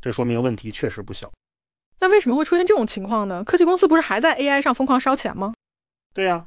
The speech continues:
Speaker 1: 这就是矛盾点所在。摩根大通的分析师也说，这种情况太反常了，他们都很难把它纳入到经济展望里。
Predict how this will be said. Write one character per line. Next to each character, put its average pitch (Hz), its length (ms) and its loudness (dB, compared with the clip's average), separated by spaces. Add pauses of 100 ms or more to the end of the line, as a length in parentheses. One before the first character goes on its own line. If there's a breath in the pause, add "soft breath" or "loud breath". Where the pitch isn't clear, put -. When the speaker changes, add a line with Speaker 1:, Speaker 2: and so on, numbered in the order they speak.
(140)
Speaker 1:
这 226 120 -2
就 185 80 2
是 143 80 2
矛 120 160 2
盾 156 140 0
点 135 100 0
所 110 160 -8
在。 135 240 -2 (540 soft breath)
摩 151 160 2
根 196 100 4
大 165 140 2
通 202 120 -6
的 175 60 0
分 170 140 -2
析 151 80 2
师 170 140 0
也 113 100 0
说， 113 320 -6 (180)
这 214 160 2
种 107 140 0
情 117 180 -6
况 131 220 -2
太 - 320 -2
反 101 240 -10
常 101 300 -10
了， 127 200 -4 (200)
他 196 200 -2
们 170 140 -2
都 185 100 0
很 113 240 -4
难 127 180 -2
把 113 140 -8
它 127 120 -6
纳 165 200 0
入 135 140 -2
到 123 140 0
经 175 200 -6
济 160 120 -2
展 98 180 -10
望 139 220 0
里。 98 120 -12